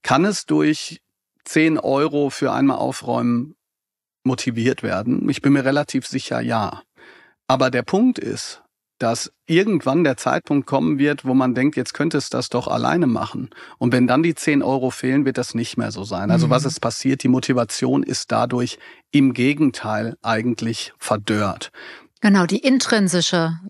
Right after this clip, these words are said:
Speaker 2: ne, Motivation. Das
Speaker 1: Genau.
Speaker 2: ist dann eine extrinsische geworden.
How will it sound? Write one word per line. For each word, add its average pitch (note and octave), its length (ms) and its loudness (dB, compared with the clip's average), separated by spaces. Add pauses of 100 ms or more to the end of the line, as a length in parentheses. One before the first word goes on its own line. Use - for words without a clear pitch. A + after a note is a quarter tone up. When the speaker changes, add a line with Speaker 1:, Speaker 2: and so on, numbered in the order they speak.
Speaker 2:
ne, G3+ 280 2
Motivation. F3 1200 -2
Das E3 80 4
Speaker 1:
Genau. C3+ 160 2
Speaker 2:
ist G#3 240 0
dann G3 100 2
eine F#3+ 280 0
extrinsische F#3+ 760 0
geworden. D3+ 640 -2